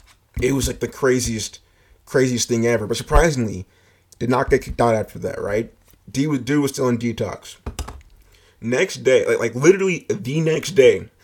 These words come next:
right? It's, uh, it's a Saturday. And on Saturday, I O P, like, we don't have any classes at all. We have, like, the morning goal session. We don't have anything to do after that at all. So most of the time, we just, like, hang out in, like, the, this gym area slash cafeteria. So, like,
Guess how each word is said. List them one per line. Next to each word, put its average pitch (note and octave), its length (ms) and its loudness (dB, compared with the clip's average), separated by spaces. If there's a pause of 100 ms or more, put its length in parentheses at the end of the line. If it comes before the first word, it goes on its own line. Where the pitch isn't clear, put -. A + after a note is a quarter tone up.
(120)
right? A2 240 0
It's, - 240 -4
uh, A2+ 180 2
it's A2 120 -4
a A2 40 -2
Saturday. A2+ 640 -2 (300)
And B2 80 0
on A#2 80 2
Saturday, B2 640 2 (240)
I A2+ 140 4
O A#2 100 2
P, A2+ 280 -4
like, G#2 140 -4
we B2 120 2
don't A2 160 0
have G#2+ 380 -6 (200)
any B2+ 200 2
classes G#2+ 400 -6
at G#2 80 -4
all. G#2 140 2
We G2+ 80 0
have, A2 80 0
like, - 80 -14
the A#2 80 -8
morning G#2+ 340 -6
goal G2+ 240 -4
session. G2 360 -6
We A#2 80 4
don't B2+ 80 6
have G#2+ 80 0
anything A2 280 -4
to A2 80 -2
do G#2 60 2
after G#2 160 -6
that G2+ 300 -4 (280)
at G#2+ 120 -2
all. G2+ 140 2
So G#2 360 -4
most C3 460 4
of - 20 -10
the A2 100 -10
time, G#2+ 280 -4
we A2 60 -6
just, A2+ 160 -6
like, G#2 120 -4
hang A2 260 -6
out G#2 300 -10 (340)
in, G#2+ 160 -6
like, F#2+ 240 -8
the, E2+ 240 -4 (220)
this G#2+ 140 -10
gym G#2 720 -6
area G2+ 500 -2
slash G#2 360 -8
cafeteria. - 520 -10
So, C#3+ 80 4
like, C3 180 4